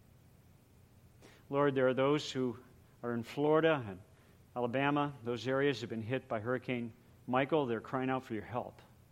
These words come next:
Lord, we lift them up to you and,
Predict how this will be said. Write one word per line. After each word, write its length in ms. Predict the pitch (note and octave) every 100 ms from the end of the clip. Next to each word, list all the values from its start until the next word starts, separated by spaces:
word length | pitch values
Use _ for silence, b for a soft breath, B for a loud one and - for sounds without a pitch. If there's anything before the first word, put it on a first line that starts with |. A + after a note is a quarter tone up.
| - - - - - - - - - - - - - -
Lord, 180 | A#2 A2+
we 160 | A2 A#2
lift 220 | C#3+ -
them 160 | A#2+ A2+
up 160 | A2
to 120 | -
you 220 | A#2 A#2 A#2
and, 160 | G#2